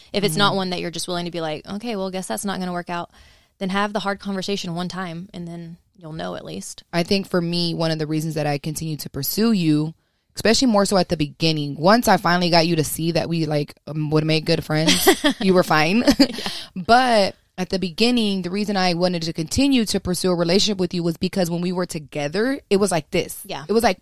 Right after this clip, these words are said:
Speaker 2: funny. We would laugh and, like, crack jokes and just laugh together.
Speaker 1: Mm-hmm.
Speaker 2: But then we would, like,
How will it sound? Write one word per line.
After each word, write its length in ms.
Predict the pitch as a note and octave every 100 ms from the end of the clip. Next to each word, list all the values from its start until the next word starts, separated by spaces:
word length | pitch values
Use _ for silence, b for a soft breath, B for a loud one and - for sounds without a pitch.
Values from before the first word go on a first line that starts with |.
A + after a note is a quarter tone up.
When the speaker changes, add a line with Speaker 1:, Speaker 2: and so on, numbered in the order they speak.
| _
Speaker 2:
funny. 360 | C4 C#4+ C#4 B3+
We 120 | A3+
would 180 | A3 G#3+
laugh 380 | A3 A3+ A#3+ A3+
and, 80 | G#3+
like, 160 | F#3+
crack 240 | - A#3+ -
jokes 240 | A3 -
and 100 | F3+
just 160 | F#3+ F#3
laugh 220 | G#3+ A#3
together. 320 | G#3+ G3+ F#3+
Speaker 1:
Mm-hmm. 160 | F3+ F3+ - _ _ _ -
Speaker 2:
But 100 | G#3+
then 100 | A#3
we 100 | A3+
would, 160 | G#3+
like, 440 | F3+ D#3+ D3+ -